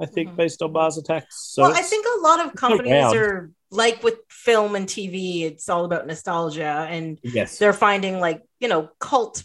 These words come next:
Speaker 2: places, like, cult
Speaker 1: Yeah.
Speaker 2: classics and stuff. They're putting out, like, limited runs and stuff just to make a little
Speaker 1: Yeah.
Speaker 2: bit of mo-, bit of money on, on the things, right?
Speaker 1: Exactly. And these Mars Attacks figures, the, the ones that I have, it's not like when the movie came out, these aren't figures for kids.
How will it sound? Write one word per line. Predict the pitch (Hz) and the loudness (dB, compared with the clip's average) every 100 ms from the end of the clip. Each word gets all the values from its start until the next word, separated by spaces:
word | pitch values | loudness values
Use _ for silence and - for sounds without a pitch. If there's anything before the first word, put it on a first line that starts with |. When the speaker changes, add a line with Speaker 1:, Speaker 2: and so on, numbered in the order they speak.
| - | -8
Speaker 2:
places, | 202 165 156 147 | -6 -6 -8 -6
like, | 185 170 - - | -4 -4 -6 -4
cult | 302 233 | 0 0
Speaker 1:
Yeah. | - | 0
Speaker 2:
classics | 226 208 120 - | 2 4 2 0
and | 262 254 | -4 0
stuff. | 269 277 294 - - _ | 4 4 2 -8 -20 _
They're | 214 | 0
putting | - 254 | 4 4
out, | 240 | 4
like, | 185 180 | 0 2
limited | 202 208 185 165 | 4 6 6 4
runs | 190 196 196 | 2 0 -2
and | 196 196 | -4 -6
stuff | - 190 | -4 -4
just | 208 202 | -6 -6
to | 277 | 0
make | 262 | 2
a | 262 | 6
little | 247 | 6
Speaker 1:
Yeah. | 233 | 6
Speaker 2:
bit | 233 | 4
of | 240 | 4
mo-, | 233 214 - 185 _ | 4 0 -4 -16 _
bit | 233 | 2
of | 233 | 4
money | 214 208 190 165 160 165 - | 2 -2 -2 -4 -8 -10 -8
on, | 175 170 | -6 -4
on | 170 165 | -4 -4
the | 160 | -4
things, | - 139 127 165 - | -6 -8 -12 -14 -10
right? | 160 202 220 _ - | -4 -6 -6 _ -6
Speaker 1:
Exactly. | 127 147 135 127 123 170 | -4 2 4 6 4 4
And | 156 | 4
these | 175 135 | 4 6
Mars | 143 135 | 6 6
Attacks | 123 120 - | 2 -2 0
figures, | 131 120 110 | 0 2 2
the, | 123 131 | 0 4
the | 127 | 4
ones | 120 123 104 | 6 4 4
that | 113 | 4
I | 117 | 4
have, | 117 113 98 _ _ _ | 4 2 0 _ _ _
it's | 131 127 | -8 -2
not | 139 131 | 2 4
like | 120 135 | 4 2
when | 117 | 2
the | |
movie | 117 123 120 | 4 6 4
came | 113 117 | 2 2
out, | 107 104 - | 2 0 0
these | 123 120 | 2 2
aren't | 104 - | 2 -2
figures | - 113 104 | -6 -4 -4
for | 104 | -4
kids. | - 113 107 | 0 0 0